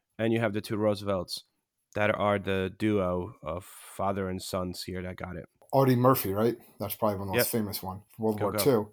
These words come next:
Speaker 2: And, uh, so he was one of the most decorated soldiers in World War Two. He was awarded every single military combat award the U S Army s-, could receive.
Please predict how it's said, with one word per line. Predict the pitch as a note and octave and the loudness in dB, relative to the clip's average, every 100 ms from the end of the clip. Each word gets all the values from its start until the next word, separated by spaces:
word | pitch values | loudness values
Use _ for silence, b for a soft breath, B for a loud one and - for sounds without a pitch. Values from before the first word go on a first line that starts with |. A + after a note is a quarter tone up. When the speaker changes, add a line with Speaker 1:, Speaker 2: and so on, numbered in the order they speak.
| - | -8
Speaker 2:
And, | A#2 A2+ | -2 0
uh, | A2+ | 2
so | A2+ C3+ A#2+ | 4 6 6
he | B2 | 6
was | B2 A#2 | 2 4
one | B2+ | 4
of | A#2 | 4
the | |
most | A2+ A2 | 2 2
decorated | B2 A#2 A2 | 2 4 4
soldiers | - B2+ A2+ A2 | 4 4 2 2
in | B2 | 6
World | A#2+ | 6
War | A2 | 6
Two. | G#2+ C3+ B2 B2 B B _ | 4 6 6 4 B B _
He | A#2 | -2
was | A2+ | 4
awarded | A#2+ A2 C3 | 4 6 12
every | D3 C#3 D3 | 12 12 8
single | B2+ - D3+ C#3+ C3 A#2 | 6 4 6 8 8 8
military | A#2+ B2 B2 A2+ | 6 6 6 4
combat | A2 A#2+ B2 C3 C#3 | 4 4 6 6 6
award | C#3+ D3 D#3 - - | 8 8 8 0 -2
the | |
U | A2+ | 2
S | A2 | 2
Army | A2+ A#2 | 2 2
s-, | A2 | 0
could | - C3 | 0 0
receive. | A#2 A2+ B2 C3+ | 2 2 4 2